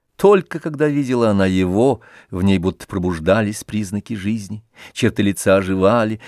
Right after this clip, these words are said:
глаза наполнялись радостным светом и потом заливались слезами воспоминаний.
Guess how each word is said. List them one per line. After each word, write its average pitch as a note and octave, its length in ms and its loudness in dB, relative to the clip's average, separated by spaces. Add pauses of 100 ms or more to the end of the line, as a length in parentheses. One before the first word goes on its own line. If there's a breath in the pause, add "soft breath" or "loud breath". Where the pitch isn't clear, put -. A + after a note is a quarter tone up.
(140 loud breath)
глаза G#2 340 4
наполнялись F#2+ 580 2
радостным F#2 460 -2
светом A2+ 640 0 (320 loud breath)
и F#3+ 120 -4
потом G2 340 -2
заливались F#2+ 520 0
слезами A2+ 560 -8
воспоминаний. G#2 800 -8